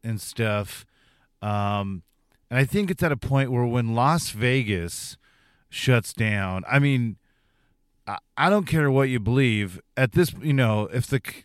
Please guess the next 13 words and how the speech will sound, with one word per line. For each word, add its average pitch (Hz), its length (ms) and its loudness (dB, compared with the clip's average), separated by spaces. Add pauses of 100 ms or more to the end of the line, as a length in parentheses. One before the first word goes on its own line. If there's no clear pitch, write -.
the 123 160 -4
cops 147 600 0
with 113 200 -2
guns 110 580 0
are 113 120 -6
gonna 110 160 -2
tell 120 260 -4
you 110 100 -2
what 107 160 -2
to 87 80 -14
do, 98 460 0 (600)
uh, 110 300 0
th-, - 220 -20